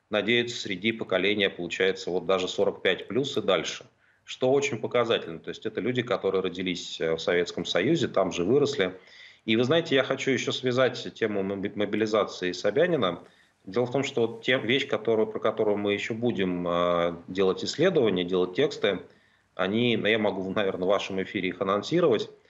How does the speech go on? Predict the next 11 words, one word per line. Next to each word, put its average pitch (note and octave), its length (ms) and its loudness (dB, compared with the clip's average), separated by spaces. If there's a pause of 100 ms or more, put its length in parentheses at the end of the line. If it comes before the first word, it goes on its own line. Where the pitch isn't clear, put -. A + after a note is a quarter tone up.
(200)
они B2+ 200 0
касаются C3 520 2
как A#2+ 200 0
раз B2 200 0
связи A2+ 300 2
между G#2 500 0
мобилизацией G#2+ 720 0
российской F2 680 -2
и A2+ 360 0
Сергеем G#2+ 480 0
Собяниным. G#2 640 0